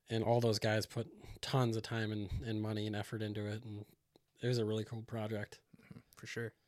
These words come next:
Speaker 2: for sure. So it's a big part of your life now,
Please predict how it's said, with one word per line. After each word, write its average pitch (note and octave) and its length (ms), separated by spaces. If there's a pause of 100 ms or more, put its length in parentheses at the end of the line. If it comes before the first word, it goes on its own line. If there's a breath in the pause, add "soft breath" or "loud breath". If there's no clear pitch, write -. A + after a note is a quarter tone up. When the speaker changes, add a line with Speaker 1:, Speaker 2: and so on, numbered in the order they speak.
(200)
Speaker 2:
for A#2+ 80
sure. A2+ 260 (1000 soft breath)
So D3+ 500 (180)
it's - 160
a - 40
big G#3 180
part E3 220
of C#3+ 40
your C3 140
life A#2 260
now, A2+ 600